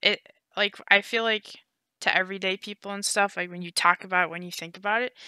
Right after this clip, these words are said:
it doesn't seem like it's that big, but, like, when you start going, there's so much, so many different things. It,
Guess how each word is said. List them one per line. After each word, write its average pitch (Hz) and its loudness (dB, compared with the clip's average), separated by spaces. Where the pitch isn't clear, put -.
it - -14
doesn't 233 -8
seem 165 -4
like 196 -12
it's - -6
that 170 -6
big, 170 -14
but, 175 -12
like, 170 -12
when 175 -18
you 196 -8
start 247 0
going, 214 -8
there's - -8
so 208 -2
much, 175 -6
so 220 -2
many 214 -8
different 175 -10
things. 175 -8
It, 185 -6